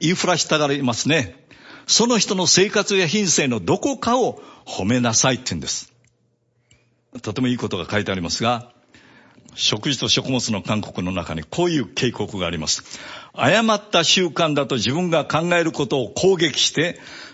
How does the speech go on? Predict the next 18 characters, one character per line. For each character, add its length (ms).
他 160
の 140
人 200
の 100
生 240
活 280
を 160
強 380
制 380
し 120
よ 100
う、 40
直 300
そ 300
う 40
と 200
す 200
る 140